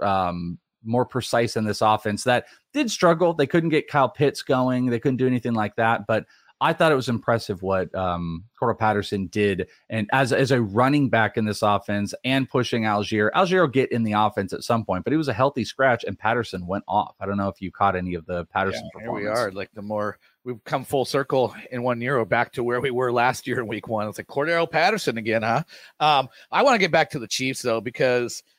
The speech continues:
Speaker 2: I don't think we learned anything with that blowout. The problem is, is that we had to speculate on a whole bunch of Chiefs, uh, you know, Isaiah Pacheco, Jerick McKinnon, Sky Moore, M V S, Juju. We,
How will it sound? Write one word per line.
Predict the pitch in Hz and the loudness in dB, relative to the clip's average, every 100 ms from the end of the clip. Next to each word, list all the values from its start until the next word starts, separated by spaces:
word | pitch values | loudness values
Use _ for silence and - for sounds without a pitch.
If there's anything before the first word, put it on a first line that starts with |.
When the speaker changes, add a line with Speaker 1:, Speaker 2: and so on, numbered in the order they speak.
| _ 156 | _ 0
Speaker 2:
I | 180 | 0
don't | 180 | 2
think | 196 160 | 0 0
we | |
learned | 151 143 135 117 | 2 2 -2 -6
anything | 127 127 123 110 101 98 - | -8 -8 -6 -6 -6 -8 -8
with | 113 - | -6 0
that | 113 87 | 0 0
blowout. | 107 104 104 92 82 | 0 0 2 0 -2
The | 113 | -4
problem | 151 143 160 147 | 2 4 2 0
is, | 127 117 127 | -4 -4 -6
is | 110 117 | -8 -4
that | 113 - _ 123 | -4 -6 _ -6
we | 151 | 0
had | 185 185 | 2 0
to | 175 | -2
speculate | - 185 196 170 139 | -2 -2 0 2 2
on | 123 | 2
a | |
whole | 127 151 | 0 0
bunch | 151 156 | 0 -2
of | 131 | -6
Chiefs, | - 147 117 - - - - | -4 -4 -4 -6 -10 -12 -8
uh, | 117 110 104 | -2 -2 -2
you | 123 | -2
know, | 113 104 - _ _ - | -2 -2 -8 _ _ -4
Isaiah | 135 123 139 127 | -2 2 2 2
Pacheco, | - - 147 - 147 139 135 131 | -2 0 0 2 2 2 2 2
Jerick | 143 131 - | 0 -2 -4
McKinnon, | - - 175 156 147 135 | -10 -2 0 0 -2 -6
Sky | - 147 135 131 | -4 0 0 0
Moore, | 135 147 147 147 143 139 | -2 0 2 4 4 2
M | 135 143 | 0 -4
V | 123 127 | -4 0
S, | 151 147 135 131 - 131 | 2 2 0 -2 -8 -10
Juju. | 143 147 135 147 - - _ - | -8 -6 -2 -4 -4 -12 _ -10
We, | 147 | -10